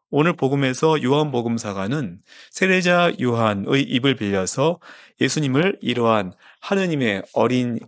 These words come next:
양으로 이미 소개하고 있습니다. 그리고 베드로 일서 일 장 십팔 절, 십구 절에서 "우리 모두는 흠없고 피 없는 어린 양의 피,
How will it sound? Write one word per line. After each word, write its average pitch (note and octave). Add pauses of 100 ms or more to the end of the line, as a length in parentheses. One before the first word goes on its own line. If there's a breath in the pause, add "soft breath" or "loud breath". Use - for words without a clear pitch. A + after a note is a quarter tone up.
(160)
양으로 A2
이미 B2
소개하고 D3+
있습니다. F2+ (1400 soft breath)
그리고 E3
베드로 E3+
일서 D3+ (720 soft breath)
일 D3
장 C3
십팔 E3+
절, G2+
십구 -
절에서 G#2 (560 soft breath)
"우리 D3+
모두는 B2 (100)
흠없고 G2 (280)
피 G#3
없는 C#3+
어린 A#2+
양의 G#2+
피, -